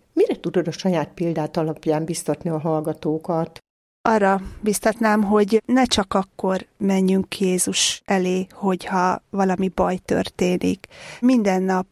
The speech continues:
Speaker 2: keressük őt, adjunk hálát mindenért, a napért,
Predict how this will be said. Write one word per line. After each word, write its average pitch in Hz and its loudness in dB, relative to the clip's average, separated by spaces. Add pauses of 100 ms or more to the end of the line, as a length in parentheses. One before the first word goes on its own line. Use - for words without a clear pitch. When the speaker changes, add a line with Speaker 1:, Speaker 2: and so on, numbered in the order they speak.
Speaker 2:
keressük - 0
őt, 214 2
adjunk 202 2
hálát 214 0
mindenért, 208 0 (580)
a 175 -4
napért, 220 2